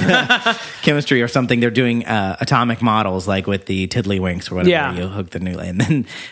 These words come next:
Speaker 1: they get in a, in a, like, kind of wrestling match with each other, and they go, "Atom fight!" <laughs> And they're throwing atom models at each other, which is molecule models, which is really funny.
Speaker 2: So I don't have anything positive on my notes.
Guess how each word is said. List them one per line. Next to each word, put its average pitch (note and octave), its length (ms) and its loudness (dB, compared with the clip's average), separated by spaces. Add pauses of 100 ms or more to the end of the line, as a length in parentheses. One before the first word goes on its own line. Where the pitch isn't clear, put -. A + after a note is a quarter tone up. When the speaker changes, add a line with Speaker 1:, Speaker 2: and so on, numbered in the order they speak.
Speaker 1:
they A#2 120 4
get C3 220 2
in G#2+ 140 -2
a, G2 360 0
in A2 140 0
a, F#2 240 -6
like, G2 300 -8
kind G#2 180 -2
of F2 220 -8 (1200)
wrestling G2+ 580 -4
match F2+ 320 -6
with F#2+ 120 -2
each F2 180 -4
other, F#2+ 180 0
and F#2 120 -2
they F#2+ 100 0
go, A2 260 0
"Atom C#4+ 400 2
fight!" C4+ 560 -2
<laughs> D#3+ 120 -2
And D#3+ 100 4
they're D#3+ 80 2
throwing C#3+ 600 0 (520)
atom - 340 -10
models - 440 -10
at - 100 -10
each - 160 -10
other, - 200 -10
which - 160 -10
is - 160 -10
molecule G2 420 -2
models, G2 360 -2
which G#2+ 180 -8
is - 140 -10
really G2 120 -4
funny. - 280 -8 (300)
Speaker 2:
So A#3+ 200 2
I B3 160 -2
don't A4+ 180 0
have C#4 160 0
anything D#3+ 440 2
positive C#3+ 460 2
on C3 100 0
my B2+ 120 -6
notes. - 500 -8